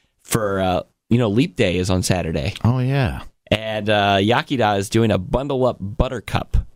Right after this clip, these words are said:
Speaker 1: And they're gonna have a party outside in the middle of winter.
Speaker 2: Hey, that's fun.
Speaker 1: Yeah, celebrating seven and a half years. So, 'cause why not?
Speaker 2: Yeah.
Speaker 1: So, uh,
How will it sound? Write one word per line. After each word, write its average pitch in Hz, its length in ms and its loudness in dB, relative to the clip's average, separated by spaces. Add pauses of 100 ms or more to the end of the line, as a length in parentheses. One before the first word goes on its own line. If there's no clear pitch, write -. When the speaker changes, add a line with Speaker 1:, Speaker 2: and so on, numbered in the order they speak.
(720)
Speaker 1:
And 95 220 2
they're 104 80 2
gonna 110 140 2
have 107 140 0
a 85 60 0
party 104 600 0 (400)
outside 101 840 -2
in 113 160 4
the 110 60 6
middle 104 340 2
of 95 100 2
winter. 113 520 0
Speaker 2:
Hey, 233 580 4
that's 143 180 0
fun. 90 360 2
Speaker 1:
Yeah, 139 400 2
celebrating 139 520 0
seven 180 280 0
and 156 80 0
a - 20 0
half 135 260 -4
years. 98 440 0 (160)
So, 95 380 0
'cause - 340 -4 (300)
why 113 120 2
not? 104 220 -4 (160)
Speaker 2:
Yeah. 170 220 0 (380)
Speaker 1:
So, 113 360 0
uh, 107 360 4